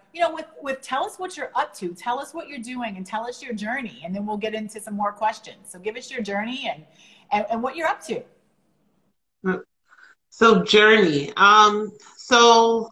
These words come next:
Speaker 2: like probably so many people, you know, once I graduated, I'll kinda take it back, um, from college. My goal was to kinda jump into the corporate landscape and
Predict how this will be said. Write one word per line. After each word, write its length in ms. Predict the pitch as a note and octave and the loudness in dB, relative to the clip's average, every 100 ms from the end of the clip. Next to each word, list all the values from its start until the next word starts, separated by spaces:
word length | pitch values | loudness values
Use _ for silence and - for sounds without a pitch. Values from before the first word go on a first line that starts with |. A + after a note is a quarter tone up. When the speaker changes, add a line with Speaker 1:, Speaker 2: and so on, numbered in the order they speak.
| _ | _
Speaker 2:
like 320 | A3 C#4 C#4+ - | 2 4 2 4
probably 580 | B3+ B3 G3+ F#3+ F#3+ F#3 | 6 6 4 0 0 0
so 280 | - F#3+ | 2 4
many 540 | F#3 F3+ E3+ E3 D3+ - _ _ | 6 4 4 2 0 -4 _ _
people, 380 | F#3 - D#3 D#3+ | -6 -2 2 4
you 100 | E3+ | 4
know, 140 | D#3 | 0
once 300 | D#3 F#3 F#3+ | 4 4 4
I 260 | F3 D#3+ D#3 | 4 4 2
graduated, 580 | - D3+ D#3 D#3+ D#3 D3+ | 2 4 4 2 2 2
I'll 120 | D3+ | 2
kinda 260 | F#3+ E3+ D3 | 2 2 2
take 180 | E3+ C#3+ | 0 0
it 100 | - | 0
back, 360 | C#3 C#3+ - - _ - - - | 0 0 -2 -18 _ -20 -18 0
um, 380 | E3+ D#3+ D3+ D3 | 4 6 4 0
from 220 | - D#3 | -4 -4
college. 580 | - A3 A3 F3 - - _ _ _ _ _ _ _ - - | 2 4 4 0 -6 -18 _ _ _ _ _ _ _ -16 -2
My 180 | F3+ F3 | 2 2
goal 440 | F3 F3 F3+ F3 D#3+ | 2 0 2 0 2
was 640 | E3+ D#3+ D#3+ D#3 - - - | 4 4 4 0 -6 -18 -6
to 400 | F3 E3 D#3+ D#3 | -2 2 0 0
kinda 300 | G3+ G3 D3 | 2 4 2
jump 300 | B2+ E3+ E3+ | 4 2 2
into 180 | E3+ E3+ | -2 -2
the 120 | D#3 | -4
corporate 420 | - F3 E3 D#3 D3+ | 2 2 2 0 2
landscape 720 | D#3 D#3+ - - D3+ D3+ D#3 | 2 2 -2 -2 0 0 0
and 320 | C#3 C3+ C#3 | 2 2 0